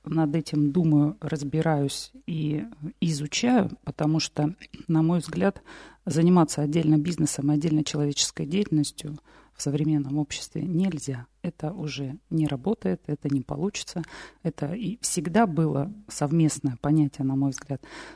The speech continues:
Но сейчас это обострилось, потому что мы живём в сфере, м,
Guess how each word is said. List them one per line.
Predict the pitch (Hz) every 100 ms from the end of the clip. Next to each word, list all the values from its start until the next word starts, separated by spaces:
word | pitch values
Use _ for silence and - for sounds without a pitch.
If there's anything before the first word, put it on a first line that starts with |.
| _
Но | 160 180
сейчас | 190 175 - 175 -
это | - 147 139
обострилось, | 127 156 - 147 147 165 - - _ - - - -
потому | - - 135 139
что | - - 139
мы | 147 147
живём | 147 139 143 143 -
в | -
сфере, | - 139 131 127 127 - _ -
м, | 139 131 131